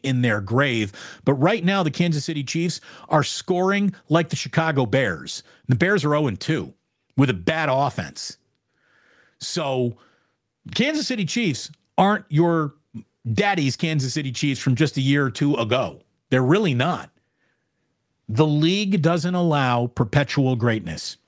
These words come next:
Doesn't allow it. Doesn't allow it. All I can tell you is that if Patrick Mahomes had been playing for the forty-niners,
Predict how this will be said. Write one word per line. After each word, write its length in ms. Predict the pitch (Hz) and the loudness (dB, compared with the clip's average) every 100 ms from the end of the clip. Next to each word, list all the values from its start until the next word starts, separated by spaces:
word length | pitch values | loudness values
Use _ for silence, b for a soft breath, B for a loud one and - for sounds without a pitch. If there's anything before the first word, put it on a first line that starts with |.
| _ - 101 | _ -14 -2
Doesn't 320 | 156 151 165 | 0 0 -2
allow 340 | 160 147 127 | 0 0 -2
it. 80 | 90 _ _ _ _ _ _ _ _ _ _ | -6 _ _ _ _ _ _ _ _ _ _
Doesn't 320 | - 160 147 165 | 0 0 0 0
allow 360 | 147 123 101 | 0 0 -4
it. 100 | 82 _ _ _ _ _ _ _ _ _ _ _ _ _ _ _ _ _ _ _ _ _ _ _ _ _ _ _ _ _ _ _ _ - | -8 _ _ _ _ _ _ _ _ _ _ _ _ _ _ _ _ _ _ _ _ _ _ _ _ _ _ _ _ _ _ _ _ -2
All 160 | 139 147 | 0 2
I 80 | 139 | 2
can 180 | 120 | 0
tell 180 | 104 123 | 0 0
you 200 | 117 104 | 2 2
is 100 | 98 | 2
that 160 | 107 101 | 0 -2
if 160 | 92 B B B B | -4 B B B B
Patrick 340 | - 151 147 117 | 2 2 2 0
Mahomes 800 | 113 90 123 110 90 87 85 - B B | 0 2 0 0 0 -2 -6 -10 B B
had 140 | 104 | 0
been 240 | 101 104 95 | 2 0 0
playing 560 | - 131 123 104 98 | 2 2 2 0 0
for 100 | 98 | 0
the 80 | 101 | -2
forty-niners, 1000 | 104 127 117 104 107 107 95 82 80 - | -2 0 0 0 0 -2 -4 -6 -8 -12